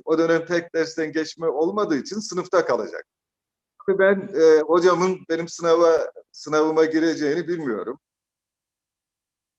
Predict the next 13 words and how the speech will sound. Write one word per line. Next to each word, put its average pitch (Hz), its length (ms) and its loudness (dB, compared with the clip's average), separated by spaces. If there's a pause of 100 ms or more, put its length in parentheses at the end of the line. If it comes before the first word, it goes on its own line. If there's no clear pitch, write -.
(340)
Sınavın 180 320 0
yapılacağı 175 640 2
sınıfın 165 380 -10
kapısında 160 600 -6
beklemeye 160 460 -2
başladım. 117 500 -8
Üç - 220 -14
beş 165 200 -8
dakika 160 680 -6
gecikmeyle 143 520 -6
hocam 139 400 -2
geldi 147 400 -2
ve 156 220 -4